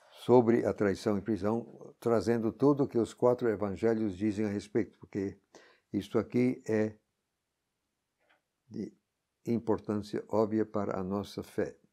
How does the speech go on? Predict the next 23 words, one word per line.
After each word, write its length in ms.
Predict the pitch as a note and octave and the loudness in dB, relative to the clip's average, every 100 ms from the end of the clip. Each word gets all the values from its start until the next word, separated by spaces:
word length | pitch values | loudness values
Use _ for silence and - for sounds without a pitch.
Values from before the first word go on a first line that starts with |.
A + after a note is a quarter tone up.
| _ _ _ _ _ - _ _ _ _ | _ _ _ _ _ -20 _ _ _ _
Então, 400 | D3 D3 A2 E2 A#2+ | 2 4 4 2 6
eu 120 | C#3 | 6
vou 160 | C#3+ | 8
ler 380 | A#2+ A#2 A#2 - - | 8 8 6 2 -2
quarenta 420 | G#2+ G#2+ A#2+ A2 | 0 2 0 0
e 60 | G2 | -2
sete 420 | A2+ G#2+ G#2 - | -2 -2 -4 -4
a 200 | A2 C3+ C3 _ _ _ _ _ _ _ _ _ _ _ _ _ _ _ _ _ _ _ _ _ _ _ _ | 0 0 0 _ _ _ _ _ _ _ _ _ _ _ _ _ _ _ _ _ _ _ _ _ _ _ _
cinquenta 640 | - - G2 A2 G2+ A2 | -12 -10 -4 -4 -2 -4
e 40 | G2 | -6
três, 960 | - G2 D#2 - - - - - - _ _ _ _ _ _ _ _ - | -6 -6 -6 -8 -18 -18 -18 -20 -20 _ _ _ _ _ _ _ _ -6
para 140 | G#2+ | -4
então 260 | G#2 A2 A#2+ | -2 -2 -2
voltar 380 | G#2+ G2 G#2 G2+ | -2 -2 -2 -2
e 80 | F#2+ | -2
ler 400 | F#2+ G2 - - - | -2 -4 -6 -18 -14
a 280 | F#2 F2+ - - | -10 -10 -12 -10
harmonização. 840 | G#2+ F#2+ G2 F#2+ F#2+ F#2+ - - - _ - - _ _ _ _ _ _ _ _ - | -8 -6 -6 -6 -8 -10 -12 -20 -20 _ -20 -20 _ _ _ _ _ _ _ _ 4
Mas 220 | C#3 C3+ | 6 8
enquanto 580 | D3 B2+ D3 F3 F3 D#3 | 6 6 6 6 8 8
ele 240 | D3 D#3 C#3 | 10 10 10
ainda 300 | D3 D3+ D3+ | 8 6 6
falava, 500 | D#3 D#3 G2 C2 | 6 4 2 0